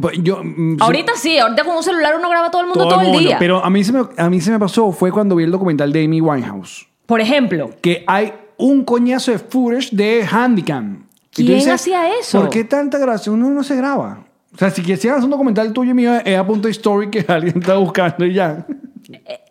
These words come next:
Speaker 2: o sea, porque esto, estás hablando de cámaras, además. O sea, no es un celular que está grabando. Esta gente iba con una cámara y un equipo de sonido y de vaina a grabar a esta gente a todos lados. Por ejemplo, a este señor. Y le grabaron,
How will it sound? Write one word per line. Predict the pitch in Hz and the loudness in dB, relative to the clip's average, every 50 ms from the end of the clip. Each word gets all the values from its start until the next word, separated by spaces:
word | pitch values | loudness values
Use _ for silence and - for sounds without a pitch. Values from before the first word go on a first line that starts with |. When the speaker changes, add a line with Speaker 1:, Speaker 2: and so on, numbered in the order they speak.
| - | -6
Speaker 2:
o | 233 233 | -4 0
sea, | 240 330 | 0 0
porque | 277 277 254 226 | 0 0 0 -2
esto, | 240 - - - - | -2 -2 -2 -2 -2
estás | 180 180 - 180 165 | -2 -4 -4 -4 -2
hablando | 220 233 269 294 330 | -2 -2 -2 -2 -2
de | 277 202 | -4 -4
cámaras, | - - 226 233 233 208 175 156 151 151 | -2 -2 -2 0 0 0 -2 -2 -2 -2
además. | 151 151 156 190 196 185 | -2 -2 0 0 0 -2
O | 175 | -2
sea, | 165 180 | -4 -4
no | 170 170 175 | -4 -2 -2
es | 196 | -2
un | 233 240 | -2 -2
celular | 233 277 262 226 180 180 196 | -2 -2 -2 -2 -2 -2 -4
que | 226 | -4
está | 214 - 247 | -4 -4 -2
grabando. | 240 240 240 220 196 165 151 - - - - - - - - - | 0 0 0 0 0 -2 -4 -8 -12 -18 -18 -18 -18 -16 -8 -4
Esta | - 220 202 185 - 240 240 | -2 -2 -2 -2 -4 -4 -2
gente | 262 285 285 277 277 294 | 0 0 0 0 -2 -2
iba | 294 294 311 302 | -2 -2 -4 -2
con | 302 254 220 | -2 -2 -2
una | 214 226 247 | -2 -4 -4
cámara | 247 277 277 285 294 302 311 | -4 -4 -4 -2 -2 -2 -2
y | 262 | -2
un | 220 214 233 | 0 0 -2
equipo | 247 254 277 262 302 | -2 -2 -4 -4 -4
de | 311 311 | -6 -6
sonido | - 226 208 214 220 240 277 | -4 -4 -4 -2 -2 -2 -2
y | 302 | -2
de | 285 226 | -2 -2
vaina | 202 196 226 262 302 330 | -2 0 -2 -2 -2 -4
a | - - 220 208 | -4 -4 -4 -2
grabar | 202 196 190 190 190 190 185 190 | -2 -2 -2 0 -2 -2 -2 -2
a | 202 240 | -2 -4
esta | 247 247 294 | -6 -6 -6
gente | 277 311 302 277 311 | -4 -4 -4 -4 -4
a | 302 | -4
todos | 311 302 311 302 285 | -2 -2 -2 -2 -2
lados. | 302 320 - - - 151 147 - - - - _ _ _ _ _ - | -2 -2 -2 -2 -4 -6 -6 -8 -12 -20 -20 _ _ _ _ _ -6
Por | - 214 | -2 -2
ejemplo, | 214 214 220 220 247 | 0 0 0 0 -2
a | 277 | -4
este | 262 330 | -4 -6
señor. | - - 208 214 269 311 302 240 - - | -6 -4 -2 0 0 0 0 -2 -2 -2
Y | 208 | -2
le | 202 190 | -2 0
grabaron, | 180 185 175 180 180 170 175 180 214 294 294 - - - | 0 0 0 2 0 0 0 0 -2 -4 -6 -8 -12 -12